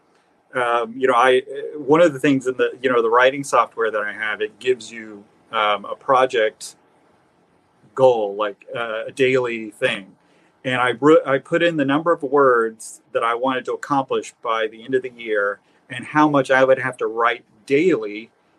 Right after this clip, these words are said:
in order to achieve that goal. And it's like a hundred ninety words.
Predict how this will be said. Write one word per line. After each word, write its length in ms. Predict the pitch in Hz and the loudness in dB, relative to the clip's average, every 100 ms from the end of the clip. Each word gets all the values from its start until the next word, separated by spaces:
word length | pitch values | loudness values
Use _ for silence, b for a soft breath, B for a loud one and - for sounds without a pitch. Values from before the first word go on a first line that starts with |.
| _ 139 | _ -2
in 140 | 131 | 2
order 280 | 135 131 123 | 4 4 2
to 40 | |
achieve 280 | 117 160 139 | -2 -6 -2
that 200 | 139 135 | -2 0
goal. 320 | 180 196 127 | 2 4 4
And 120 | 123 131 | 2 -2
it's 200 | 131 151 | -4 -6
like 160 | 135 | -6
a 80 | 135 | -6
hundred 420 | - 180 180 165 | -8 -8 -6 -6
ninety 360 | 165 170 170 170 | -8 -10 -10 -12
words. 680 | 160 185 214 220 - - | -2 0 0 -2 -16 -20